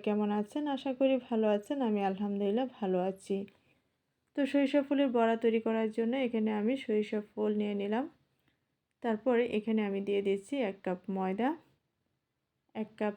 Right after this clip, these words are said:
চালের গুঁড়া, হাফ কাপ বেসন, পেঁয়াজ কুচি, কাঁচামরিচ কুচি, পেঁয়াজের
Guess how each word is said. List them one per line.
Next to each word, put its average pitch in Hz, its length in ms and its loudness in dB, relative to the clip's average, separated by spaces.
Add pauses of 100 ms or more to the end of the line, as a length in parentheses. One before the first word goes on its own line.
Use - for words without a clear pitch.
(140)
চালের 196 400 2
গুঁড়া, 202 260 2 (1200)
হাফ 196 160 -4 (120)
কাপ 196 160 2 (100)
বেসন, 208 500 -2 (2500)
পেঁয়াজ 208 280 2 (120)
কুচি, 208 380 -2 (1300)
কাঁচামরিচ 208 640 0 (100)
কুচি, 214 320 0 (1800)
পেঁয়াজের 240 340 4